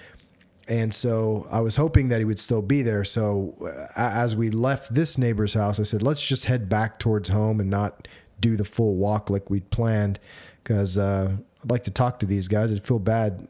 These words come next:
making them think that we just bailed on them." And <laughs> so, so we went back, and sure enough, uh, the dad, he was still there, and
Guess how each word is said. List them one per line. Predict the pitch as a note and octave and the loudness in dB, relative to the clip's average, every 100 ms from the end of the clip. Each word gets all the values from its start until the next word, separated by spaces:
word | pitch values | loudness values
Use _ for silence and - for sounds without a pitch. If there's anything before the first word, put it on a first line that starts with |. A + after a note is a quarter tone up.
| - | -2
making | A2 G#2+ G#2+ | 0 2 0
them | G2+ | 0
think | - A#2+ A2 | 0 0 0
that | G#2 | 0
we | G#2 | 2
just | G#2 - F2 | 0 -2 -2
bailed | A2 C3+ A#2+ | 2 2 2
on | G2+ G2 | 0 0
them." | G#2 A#2 | 0 0
And | G#2+ | 0
<laughs> | - - | -2 -6
so, | - D#3 C#3+ - - - - - | 0 0 0 -10 -18 -18 -20 -14
so | - D3+ | 0 2
we | D3 | 4
went | C#3+ F3+ | 2 4
back, | C#3+ D#3 E3 | 4 4 4
and | C#3+ B2 | 2 2
sure | D3 D3 | 2 4
enough, | C3+ C3+ - - - | 4 2 -2 -20 -4
uh, | A#2 A#2 A2 | 0 2 2
the | G2+ | 0
dad, | G#2 B2+ C3 | 2 2 4
he | A#2+ | 2
was | B2+ A#2 | 2 2
still | C3+ A#2+ | 2 2
there, | A2 G#2+ A2+ A2+ _ - _ _ _ _ - | 2 2 0 -4 _ -20 _ _ _ _ -6
and | G#2+ A2 A2+ G#2+ F#2+ - | -2 0 0 0 -2 -6